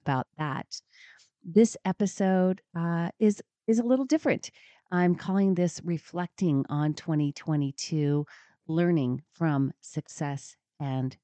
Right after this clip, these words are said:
Challenge. And before we get there, I do want to say that I have a prize winner this week. Uh, if you would like to be included in the prize drawing, all you gotta do is leave a review of the podcast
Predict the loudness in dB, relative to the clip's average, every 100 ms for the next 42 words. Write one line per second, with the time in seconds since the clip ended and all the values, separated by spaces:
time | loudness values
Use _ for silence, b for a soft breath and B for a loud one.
0 | -12 -6 -4 -2 -2 -6 -10 B B B
1 | B 0 2 4 2 2 4 4 2 -2
2 | -2 -4 -4 -4 -4 -4 -2 4 4 4
3 | 2 0 -2 -2 0 2 0 -4 -8 -4
4 | -2 0 0 -2 -4 0 2 2 2 2
5 | 2 2 -2 -2 -2 -2 -6 _ B B
6 | B -4 -2 -4 -2 -2 -2 -2 0 2
7 | 0 0 -2 -2 -4 -4 -2 -2 -4 -6
8 | -8 b b -2 0 2 2 2 0 0
9 | 0 2 0 -2 -4 -4 -2 -2 -2 -4
10 | -8 -4 -2 0 2 2 2 0 0 -2
11 | -4 -2 0 0 0 0 -2 -2 -4 -2
12 | -2 -4 -2 -2 -2 0 0 -2 -2 -4
13 | -2 -4 -4 -6 -10 -6 -6 -8